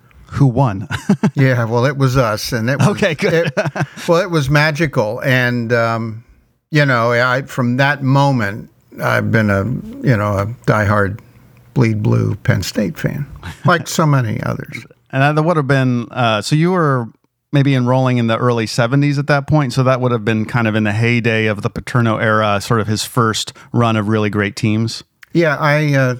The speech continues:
Speaker 2: transferred in, in, uh, uh, the fall of seventy-one. So, uh,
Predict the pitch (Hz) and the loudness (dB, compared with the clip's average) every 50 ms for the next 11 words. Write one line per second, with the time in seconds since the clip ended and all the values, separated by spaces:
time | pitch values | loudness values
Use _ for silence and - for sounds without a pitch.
0 | - - - - 143 127 - - - 127 120 113 123 123 123 120 120 117 113 113 | -10 -10 -4 -2 -2 -2 -2 -2 -2 -2 0 0 0 0 0 0 0 0 0 0
1 | 113 113 110 110 110 107 107 107 104 104 101 104 113 120 - - 175 190 220 226 | 0 0 0 -2 -2 -2 -2 -2 -2 -2 -4 -4 -6 -8 -8 -10 -12 -14 -14 -12
2 | 180 120 113 110 - - 107 101 - - - 131 117 110 101 87 - - - 120 | -10 -8 -6 -6 -6 -6 -8 -10 -8 -4 -2 -2 0 0 -2 -4 -6 -4 -4 -2
3 | 110 110 110 107 104 110 113 117 113 98 90 - - - - - - _ _ - | -2 -2 -4 -4 -4 -4 -4 -4 -4 -6 -8 -14 -20 -20 -20 -20 -20 _ _ -18
4 | 262 - - - 120 110 104 104 107 107 107 104 101 104 104 | -14 -8 -2 0 0 2 2 0 0 2 2 2 2 0 0